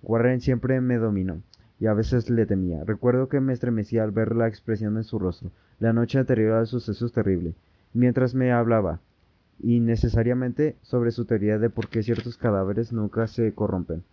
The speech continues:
sino que descansan tiesos y gordos en sus tumbas durante miles añ-,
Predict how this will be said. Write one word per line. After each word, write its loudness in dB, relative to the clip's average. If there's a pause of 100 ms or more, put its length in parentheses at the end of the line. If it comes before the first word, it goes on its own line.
(600)
sino 4
que 2 (160)
descansan 0
tiesos 0
y 2
gordos 0
en -4
sus -8
tumbas -2
durante 0
miles -4
añ-, -8